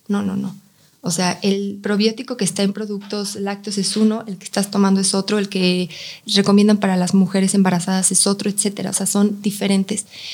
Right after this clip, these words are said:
Y creo que falta mucha información. También he visto, pues, ahorita influencers médicos, que hay muchísimos,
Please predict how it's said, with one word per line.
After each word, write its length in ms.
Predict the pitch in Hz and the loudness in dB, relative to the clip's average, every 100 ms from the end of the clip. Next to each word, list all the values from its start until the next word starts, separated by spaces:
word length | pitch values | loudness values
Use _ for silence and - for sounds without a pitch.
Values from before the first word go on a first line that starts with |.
| - - | -12 0
Y 120 | 226 | 0
creo 240 | 226 226 226 | 2 0 0
que 100 | 302 | -2
falta 300 | 233 226 226 | -2 0 -2
mucha 240 | 214 220 | -2 -4
información. 540 | 202 208 214 214 247 233 | -4 -4 -4 -2 -4 0
También 440 | 190 202 202 - - - _ _ _ _ _ _ | 2 4 2 -2 -16 -20 _ _ _ _ _ _
he 120 | - 214 | 2 2
visto, 880 | 233 - 226 226 220 202 180 165 156 | 2 0 0 2 2 2 0 -2 -4
pues, 180 | 185 180 | -6 -4
ahorita 280 | 190 190 214 | -4 -2 0
influencers 500 | 208 208 196 202 202 | 2 4 4 4 4
médicos, 300 | 190 196 - | 2 -2 0
que 80 | 190 | 2
hay 60 | |
muchísimos, 680 | 196 202 202 202 208 269 - | 4 4 2 2 2 0 -4